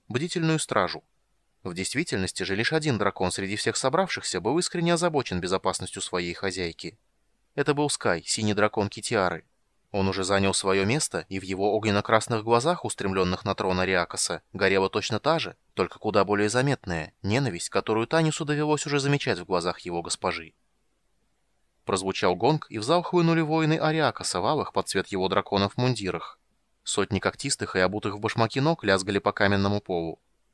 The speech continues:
Почетный караул, составленный из людей и драконидов, занимал свое место у трона.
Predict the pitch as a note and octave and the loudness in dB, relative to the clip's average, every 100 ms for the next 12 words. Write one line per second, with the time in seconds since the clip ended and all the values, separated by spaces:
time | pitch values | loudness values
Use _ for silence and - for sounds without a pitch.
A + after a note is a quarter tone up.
0 | _ _ G2+ - G#2 G#2+ - G#2+ D3 F3+ | _ _ 0 2 0 0 4 4 4 0
1 | - G#2+ G#2+ F#2+ F#2+ F#2 F2+ G2+ G2 F#2 | -2 0 0 2 2 2 0 -2 -2 -2
2 | F2+ G2+ - F#2+ F#2 F2+ - G#2 A#2 D3+ | -2 -2 0 0 0 -2 -6 -2 0 2
3 | E3+ - D3+ D3 D3 - C#3 C3+ G#2+ F2+ | 0 0 0 2 0 0 -4 -4 -2 -2
4 | D#2+ | -2